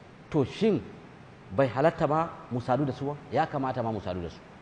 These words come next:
don mu ƙara ba su haushi. Anas ibn Malik mai ruwaito hadisin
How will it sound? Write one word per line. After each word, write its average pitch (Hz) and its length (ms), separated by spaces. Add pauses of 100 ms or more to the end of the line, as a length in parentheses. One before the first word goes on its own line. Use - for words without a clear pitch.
(600)
don 117 120
mu 123 80
ƙara 113 320
ba 107 140
su - 120
haushi. 110 360 (1200)
Anas 139 240
ibn 139 180
Malik 135 300
mai 120 160
ruwaito 135 300
hadisin 123 440